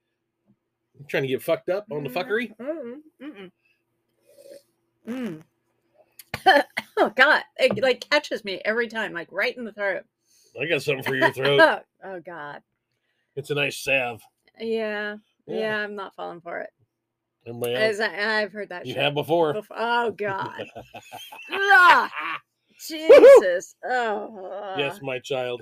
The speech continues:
Speaker 2: oh.
Speaker 1: Yeah, so, you know, it was a good time.
Speaker 2: No, it's really, like, a little nerve-wracking when you've been at Disneyland so much that people know your name. It's like, when you
Speaker 1: Well
Speaker 2: went to go get a beer, they're like, "Sean,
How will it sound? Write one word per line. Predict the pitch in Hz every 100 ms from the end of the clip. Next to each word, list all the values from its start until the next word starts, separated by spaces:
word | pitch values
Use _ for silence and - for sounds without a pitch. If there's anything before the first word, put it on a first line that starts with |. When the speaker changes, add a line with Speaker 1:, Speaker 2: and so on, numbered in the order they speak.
| -
Speaker 2:
oh. | 220 233 226 226 208 170 _ _ _ _ _
Speaker 1:
Yeah, | 247 320 269
so, | 233 208 202
you | 220
know, | 185 196 _ _ _ _ _ _ - _ _ 220
it |
was | 220
a |
good | 247 175
time. | 165 220 214 -
Speaker 2:
No, | 349 349
it's | - 381 - -
really, | 349 508 427 349 -
like, | 233 214 220
a |
little | 226 226 208
nerve-wracking | 190 196 202 190 208 220
when | 226 202
you've | 196
been | 208
at | 208 180
Disneyland | 175 196 185 185 180
so | 202
much | 185 185 -
that | 185 -
people | 190 180
know | 175 175
your | 175 175
name. | 165 165 208 _ _ _ _ _ _ _ _ -
It's | 220 226
like, | 220 - - -
when | 226 262
you | -
Speaker 1:
Well | 180 170
Speaker 2:
went | 151
to | 277
go | 277
get | 269 247
a |
beer, | 226 220 226
they're | 247 277
like, | 294 294
"Sean, | - 381